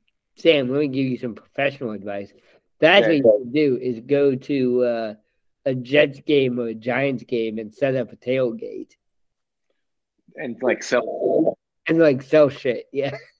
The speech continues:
Speaker 1: <laughs>
Speaker 2: As opposed to just doing it at my restaurant?
Speaker 1: Right, where you can make a lot more money, yeah.
Speaker 2: And I don't have to go anywhere. It's all there already.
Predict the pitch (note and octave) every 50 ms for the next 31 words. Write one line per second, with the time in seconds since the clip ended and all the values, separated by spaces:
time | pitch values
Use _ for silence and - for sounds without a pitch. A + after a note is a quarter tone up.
0 | _ _ _ _ _ _ _ - B2+ - _ _ _ _ _ _ _ - C#3 B2
1 | - - - B2+ B2 A#2 - - - A#2+ G2+ G#2+ G#2+ - - B2+ A#2+ A2+ A2+ A2
2 | A2 G#2 G#2+ G2+ G#2 G#2+ G#2+ G2+ G2+ G#2+ G#2 - - B2+ B2+ C#3 D3+ - - _
3 | _ _ _ _ _ _ _ _ _ _ D3+ F3 D#3+ C#3 A#2+ A#2 B2 C#3 D3 C#3+
4 | C3+ B2+ A2+ C3 B2+ B2+ B2 A#2 G#2+ A2+ A2+ A#2+ B2 A2+ A2+ A#2 A#2 A2+ G#2+ G#2+
5 | G#2+ G#2+ G#2+ A2 C3 - _ _ _ G#2+ A2 - - _ _ _ _ _ _ -
6 | - - _ _ _ _ _ _ _ - - - - _ _ D3+ C#3 C#3 C3+ A#2+
7 | C3 B2+ B2+ A2+ B2 A2 - C3 A#2+ A#2+ A2+ G#2 G#2+ A#2+ A#2+ B2+ C3 C3 C#3 C#3+
8 | D3 D#3 D#3+ - _ - A2+ A2+ A2 G2+ A2 G#2 G#2 A2 A#2+ B2 B2 B2 B2+ B2
9 | C3 C#3+ C#3+